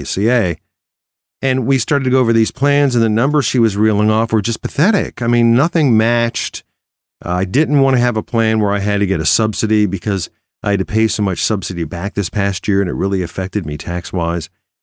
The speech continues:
And so as we're rolling through these plans, I mean, we're reeling off things like, you know, seven, eight, nine, ten thousand dollars of, uh, deductible and out-of-pocket costs,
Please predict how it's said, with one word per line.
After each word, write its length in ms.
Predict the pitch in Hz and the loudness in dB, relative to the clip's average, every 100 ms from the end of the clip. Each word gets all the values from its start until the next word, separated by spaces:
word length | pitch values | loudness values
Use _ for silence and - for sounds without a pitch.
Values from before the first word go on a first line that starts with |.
| _ _ - | _ _ -2
And 500 | 120 120 117 117 - _ - | 0 2 2 2 -2 _ -6
so 420 | - 147 127 127 | 0 2 4 2
as 200 | 131 123 | 2 0
we're 200 | 127 120 | 2 2
rolling 340 | 117 131 131 | 2 4 2
through 140 | 123 123 | 2 2
these 160 | 117 | 2
plans, 600 | - 131 143 139 117 113 - _ _ _ - | 0 0 2 2 2 0 -6 _ _ _ -14
I 80 | - | -2
mean, 200 | 135 135 | 2 4
we're 160 | 135 131 | 4 2
reeling 420 | 123 143 147 131 | 4 2 4 2
off 200 | 127 123 | 2 0
things 280 | 123 120 110 | 2 2 2
like, 220 | 101 95 | 0 0
you 60 | 98 | -2
know, 60 | |
seven, 420 | 87 - 135 120 | 0 0 0 2
eight, 180 | 113 98 | 0 0
nine, 360 | 104 107 104 104 | 0 0 0 0
ten 320 | - 135 139 | 0 -2 0
thousand 420 | 117 113 107 104 | 0 0 2 0
dollars 440 | 98 95 95 92 90 | 0 0 2 0 -2
of, 100 | 87 | -8
uh, 320 | - 90 85 | -8 -6 -6
deductible 640 | 87 87 98 - 90 90 | -4 -4 -4 -2 0 0
and 80 | 90 | 0
out-of-pocket 640 | 87 85 - 92 85 95 | -2 -6 -6 -6 -6 -10
costs, 600 | - 87 85 85 - | -8 -6 -6 -6 -8